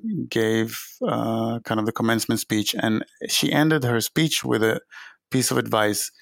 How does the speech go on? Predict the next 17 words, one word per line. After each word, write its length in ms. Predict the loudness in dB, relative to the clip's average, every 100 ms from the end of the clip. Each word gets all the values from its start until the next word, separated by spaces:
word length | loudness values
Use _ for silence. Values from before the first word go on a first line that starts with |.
| -20 -20 _ _
She 200 | -4 -2
said, 500 | 2 4 4 0 -12 _ -2
"Don't 300 | 0 2 2
wait 240 | 2 2
to 80 | 0
be 160 | 2 2
asked," 500 | 0 -4 -10 -12 -20 _ _ _ _ _ _ _ _ _ _ -14 -6
um, 500 | -2 2 2 2 -2 -4 -12 -12 -10 -4
which 180 | -2
is 100 | 0
something 540 | 2 2 2 2 2 4
that 400 | 4 4 2 -10 -10 -4
kinda 160 | -2
stuck 540 | 0 0 0 -2 0 2
in 80 |
my 160 | 4 2
mind. 640 | 2 2 4 2 0 -4